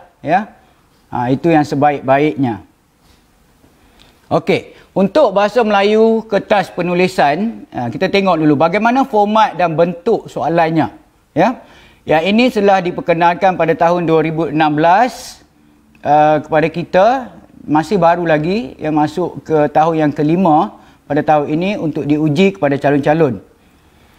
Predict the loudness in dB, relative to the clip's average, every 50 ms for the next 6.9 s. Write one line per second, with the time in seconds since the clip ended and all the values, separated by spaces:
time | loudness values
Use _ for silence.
0 | _ _ _ _ _ _ _ _ _ _ -10 -4 -2 -2 -4 -4 -6 -14 -20 _
1 | _ _ _ _ _ _ _ -2 -2 0 0 0 0 2 2 2 2 2 0 0
2 | -2 -6 -12 _ _ -6 0 2 4 4 4 4 4 2 0 -2 -4 -2 0 2
3 | 2 0 0 0 0 0 0 -2 -4 -4 -4 -4 -2 -2 -2 -2 0 0 2 2
4 | 2 2 0 -2 -2 -2 0 0 2 2 2 2 0 -4 -8 -14 _ _ _ _
5 | _ _ _ _ _ -2 0 0 2 0 0 0 -2 -2 0 2 2 2 2 2
6 | 2 2 2 0 0 0 0 0 0 2 2 4 4 4 2 2 0 -4